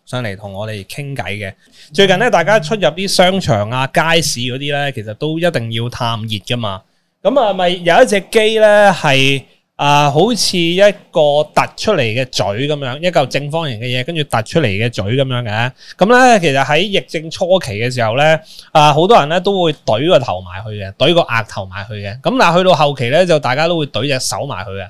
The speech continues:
就好似呢個 Iron Man 噉樣嘅。啊，我今日呢位朋友啊，Natalie，其實你點睇嘅呢？你覺得係應該要擺隻手定係擺個頭落去嘅呢？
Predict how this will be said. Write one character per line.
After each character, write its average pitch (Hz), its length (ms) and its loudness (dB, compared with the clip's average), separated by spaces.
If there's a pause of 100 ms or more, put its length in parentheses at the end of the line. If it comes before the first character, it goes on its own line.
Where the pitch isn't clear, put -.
就 - 140 -4
好 160 80 -2
似 156 120 -4
呢 151 180 -2
個 143 60 -4
Iron 131 580 -4
Man 87 140 -12 (200)
噉 104 40 -18
樣 98 180 -12
嘅。 92 100 -16 (640)
啊， 160 180 6
我 156 240 8
今 240 120 4
日 208 80 8 (240)
呢 214 60 8
位 202 80 8
朋 127 200 -4
友 117 160 -2
啊， 135 220 -2
Natalie， 147 440 -4
其 123 80 -10
實 135 120 -4
你 160 100 -2
點 156 240 -6
睇 110 240 -6
嘅 151 160 -2
呢？ 143 240 -2
你 165 80 0
覺 180 100 6
得 220 60 8
係 180 140 4
應 180 120 -6
該 208 60 -4
要 175 100 0
擺 131 160 -2
隻 160 100 -2
手 123 220 -4
定 139 120 -6
係 113 80 -12
擺 110 160 -4
個 127 80 -6
頭 92 320 -14
落 95 120 -18
去 104 160 -18
嘅 101 60 -16
呢？ 107 60 -16